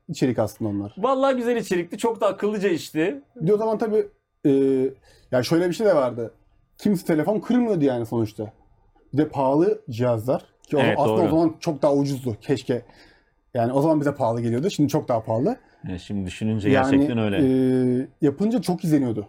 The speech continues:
Speaker 1: Bir de farklı geliyordu yani. Aa, bir telefon. Şimdi mesela bir telefon kırması bana o kadar garip gelmiyor.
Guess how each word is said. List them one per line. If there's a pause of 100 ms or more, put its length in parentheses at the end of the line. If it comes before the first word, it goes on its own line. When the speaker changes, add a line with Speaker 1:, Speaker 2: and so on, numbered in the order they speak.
(600)
Speaker 1:
Bir
de
farklı
geliyordu
yani.
Aa, (280)
bir
telefon.
Şimdi
mesela
bir
telefon
kırması
bana
o
kadar
garip
gelmiyor.